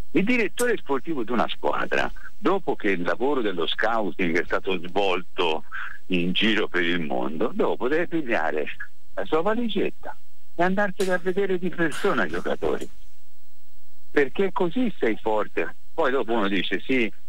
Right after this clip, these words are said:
ma chi è che li sceglie nella Fiorentina? Li sceglie Barone, li sceglie, eh, Pradè?" No, no, questo io non voglio entrare in merito, io sto soltanto facendo un'analisi della,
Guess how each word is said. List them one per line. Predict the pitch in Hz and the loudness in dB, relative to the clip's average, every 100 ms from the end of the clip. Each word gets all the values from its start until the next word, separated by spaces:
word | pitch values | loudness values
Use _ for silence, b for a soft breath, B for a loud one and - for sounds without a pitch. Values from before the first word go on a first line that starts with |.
| - | -2
ma | 107 | 0
chi | - | 0
è | 107 | 0
che | - 90 | 0 0
li | 87 | 0
sceglie | - 101 82 82 | 0 0 2 0
nella | 80 80 80 | 0 0 0
Fiorentina? | - 78 82 69 87 80 73 | 0 0 0 0 0 0 0
Li | 71 | 0
sceglie | - 82 78 78 78 76 76 | 0 0 0 0 2 0 0
Barone, | - 76 87 120 120 90 | -2 0 0 0 0 -2
li | 76 | -2
sceglie, | 69 - 73 76 71 71 73 - b b - | -2 0 0 0 0 0 0 -2 b b -2
eh, | - 76 | -2 -2
Pradè?" | - 80 71 113 | 0 -2 0 0
No, | 101 117 | 0 0
no, | 117 | 0
questo | 101 104 110 | -2 -2 0
io | 104 | 0
non | 95 92 | 0 0
voglio | 95 92 | -2 -2
entrare | 85 85 98 82 80 80 76 | -2 -2 0 0 0 -2 -2
in | 92 80 | -2 -2
merito, | 80 69 67 64 | 0 0 -2 0
io | 98 | -2
sto | - 90 | 0 -2
soltanto | 92 107 104 - 92 78 b b b - - | -2 0 -2 -2 -2 -2 b b b -2 -2
facendo | 90 - 104 95 87 | 0 0 0 0 0
un'analisi | 90 104 110 101 85 | 0 0 0 0 0
della, | 80 85 85 | 0 0 0